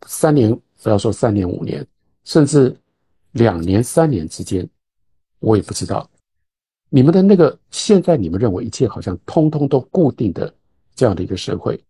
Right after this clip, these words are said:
没有任何的，我刚刚讲，不管是因然或者是使然的理由，让这个社会一定会这样继续凝固、继续不变不动下去。这个坚固的表面或者是表层，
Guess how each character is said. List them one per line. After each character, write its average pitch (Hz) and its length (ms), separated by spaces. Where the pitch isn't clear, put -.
没 113 360
有 127 240
任 131 320
何 - 220
的， 92 100
我 87 80
刚 98 160
刚 92 80
讲， 98 240
不 131 120
管 98 160
是 - 200
因 143 260
然 90 100
或 98 180
者 - 140
是 90 60
使 85 220
然 82 160
的 82 100
理 - 160
由， - 260
让 107 200
这 98 100
个 87 100
社 92 160
会 - 240
一 107 160
定 120 280
会 85 280
这 90 280
样 85 300
继 139 280
续 87 360
凝 87 340
固、 131 300
继 120 160
续 - 340
不 113 100
变 147 240
不 - 140
动 - 200
下 - 200
去。 - 260
这 - 100
个 143 120
坚 175 340
固 123 240
的 98 180
表 92 280
面 123 220
或 - 160
者 92 140
是 92 80
表 - 240
层， - 260